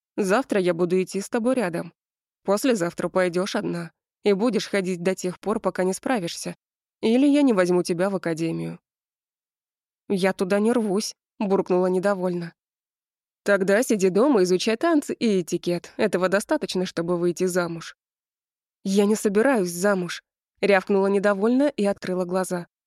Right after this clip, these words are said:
Ничего не увидела, но крепко сжимающая мою ладонь рука придавала уверенности, пусть и принадлежала не союзнику.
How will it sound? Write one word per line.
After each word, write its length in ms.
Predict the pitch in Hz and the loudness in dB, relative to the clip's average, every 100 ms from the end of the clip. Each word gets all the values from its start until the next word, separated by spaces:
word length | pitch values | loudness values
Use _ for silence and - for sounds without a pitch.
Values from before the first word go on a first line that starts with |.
| _ _ - | _ _ 0
Ничего 380 | 254 208 208 185 | 0 2 2 2
не 120 | 190 | 2
увидела, 540 | 185 175 175 185 180 - _ _ _ | 0 0 -2 -2 -2 -8 _ _ _
но 140 | 226 226 | 0 2
крепко 380 | - 262 - | 2 0 2
сжимающая 600 | 202 196 202 214 214 - | 0 2 2 2 0 0
мою 240 | 185 190 185 | 0 2 2
ладонь 320 | 190 185 196 | 0 0 0
рука 300 | 196 - 247 | 0 0 -2
придавала 460 | - 208 208 196 196 | 0 2 2 2 0
уверенности, 640 | 202 233 269 202 190 - | 2 2 2 0 -2 -6
пусть 340 | 180 202 226 | -4 -4 -4
и 40 | 269 | -2
принадлежала 640 | 254 254 233 233 190 196 | 0 0 2 2 2 0
не 120 | 196 196 | 0 0
союзнику. 680 | 240 240 220 185 180 180 | -2 0 2 0 -4 -8